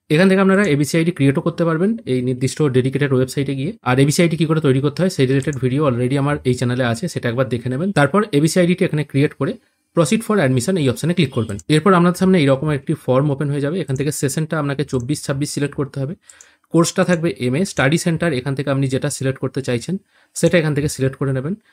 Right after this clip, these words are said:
তারপর এখান থেকে আপনার সাবজেক্ট চুজ করতে হবে। তারপর এখানে আপনার ফার্স্ট নেম, মিডল নেম এবং লাস্ট নেম পুট করবেন। তারপর date of বার্থটা এখানে পুট করবেন। তারপর এখান থেকে আপনার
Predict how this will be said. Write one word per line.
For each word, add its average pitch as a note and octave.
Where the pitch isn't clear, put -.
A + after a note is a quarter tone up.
তারপর D3
এখান D#3+
থেকে D#3+
আপনার D#3+
সাবজেক্ট C3
চুজ F3
করতে D#3
হবে। D#3+
তারপর D3+
এখানে E3
আপনার C#3+
ফার্স্ট C3
নেম, F3
মিডল C3
নেম D#3
এবং C3
লাস্ট B2
নেম D3
পুট D3
করবেন। D3+
তারপর B2+
date B2+
of C#3+
বার্থটা D3
এখানে D3
পুট C#3
করবেন। C#3+
তারপর C#3
এখান D#3+
থেকে D#3
আপনার D#3+